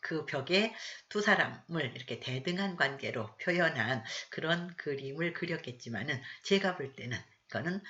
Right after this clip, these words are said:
클레멘스 칠 세와 메디치 가문의 주관적인 희망사항이지 객관적인 사실은 아니었던 걸로 봅니다. 아, 그리고 교황 클레멘스 칠 세가 헨리 팔 세의 이혼을 승인할 수 없었던 까닭은 이라고 하는 제목으로,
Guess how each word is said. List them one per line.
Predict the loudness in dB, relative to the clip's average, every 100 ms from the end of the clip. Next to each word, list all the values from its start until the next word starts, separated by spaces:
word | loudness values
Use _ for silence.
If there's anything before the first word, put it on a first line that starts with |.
| -14 -8
클레멘스 | 0 2 2 -2 -8
칠 | -4 -4
세와 | 0 2 0 -2 -12 _
메디치 | -4 -4 -6 -4
가문의 | -4 -4 -2 -2 -2
주관적인 | 0 0 0 -4 -4 -4
희망사항이지 | -2 -2 0 2 2 0 -2 0 0 0 -10 -6
객관적인 | -8 0 2 4 4 2 -2
사실은 | -2 -4 -2 -2 -2 -4
아니었던 | -4 -4 -4 -8
걸로 | -10 -2 -2
봅니다. | -2 -6 -8 -8 -8 -12 -20 -20 -4
아, | -4 -2
그리고 | -4 2 4 4 -4 -10 2
교황 | 6 6 4
클레멘스 | 0 2 0 -2 -6
칠 | -6
세가 | -4 -2 4 4 4 -4 0
헨리 | 2 0
팔 | 2 0
세의 | 0 2 4 4 4
이혼을 | -2 0 -2
승인할 | 0 0 0 0
수 | -2 -8
없었던 | -4 -4 -2 -2
까닭은 | 0 4 4 6 2 2 -2 -12 -6
이라고 | 2 2 2 -2
하는 | 0 0 0 -4 -8
제목으로, | 2 4 4 0 2 2 2